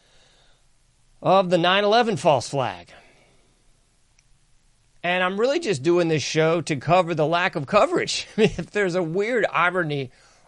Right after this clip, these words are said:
or, or a twist of, uh, fate here with this show, that's kinda what it is. And if you were wanting the full-scale nine eleven breakdown with all the players and the suspects and so forth. That's not gonna be in this show. I'm just really covering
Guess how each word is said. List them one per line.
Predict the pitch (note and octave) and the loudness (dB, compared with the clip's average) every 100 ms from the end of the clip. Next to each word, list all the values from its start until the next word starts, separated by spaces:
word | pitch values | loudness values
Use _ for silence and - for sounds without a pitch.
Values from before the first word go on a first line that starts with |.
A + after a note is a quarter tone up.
| _ - | _ -4
or, | D3+ | -2
or | - D#3 D3 | -2 -2 -2
a | |
twist | C3+ - F3+ F3 - | -4 -4 -2 -2 -2
of, | D#3 C#3 B2 | -2 -2 -2
uh, | D3 D3 | -2 -2
fate | C3 - G3 G3 - | -4 -2 -2 -2 -2
here | F#3 E3+ E3 | 0 0 -2
with | D3 D3+ D#3 | -4 -4 -4
this | D#3+ | -4
show, | - F#3+ G3+ E3 | 0 0 2 0
that's | E3 - | -2 -2
kinda | F#3 F#3 | -2 0
what | E3 E3+ | 0 0
it | D3 | 0
is. | F3 E3+ - - _ _ _ _ - - - _ _ | -2 -4 -8 -20 _ _ _ _ -20 -20 -20 _ _
And | D3+ E3+ | -4 -2
if | D#3 | -2
you | F3+ | 0
were | F3+ F3 | 2 2
wanting | F#3 G#3 G3+ G3 F3 | 2 2 2 0 0
the | D3 | -4
full-scale | B2 F#3+ G3 E3+ - F3+ F3 E3+ D#3+ | -2 0 0 0 0 2 4 4 2
nine | C#3+ D3 E3 F3 | -2 -2 -2 0
eleven | E3 E3 E3 D3 D3 C#3 - | 0 0 -2 -2 -6 -6 -8
breakdown | A#2+ D3 F3 D3 D#3 D#3+ D#3+ D#3 D3 | -2 0 0 0 0 2 0 0 -4
with | C#3+ | -2
all | D3 D#3 | 2 2
the | C#3 C#3 C#3 | 0 0 -2
players | - D3+ D#3+ D#3+ D3+ D3+ | 0 0 0 0 -2 -4
and | C#3+ C#3 B2+ | -6 -8 -8
the | C3 A#2 - _ _ _ _ _ _ _ _ - - - | -8 -10 -14 _ _ _ _ _ _ _ _ -20 -20 -10
suspects | - F#3+ - - F3 F3 - | 2 4 4 2 2 2 -2
and | D#3 | -2
so | F3+ D#3+ | 0 0
forth. | C#3 D#3 | 2 2
That's | F3 F3 | 2 2
not | F#3 | 2
gonna | F3 E3 | 0 -2
be | D#3+ | -2
in | D3+ | -2
this | C3 A#2 | -2 -4
show. | C#3 C3+ D#3 | -2 0 0
I'm | D3+ D#3 | -2 -2
just | E3+ C#3+ | -4 -2
really | D#3+ G3+ E3+ | -2 0 0
covering | D3+ D#3+ D3+ D#3+ D#3 | 2 2 2 -2 -2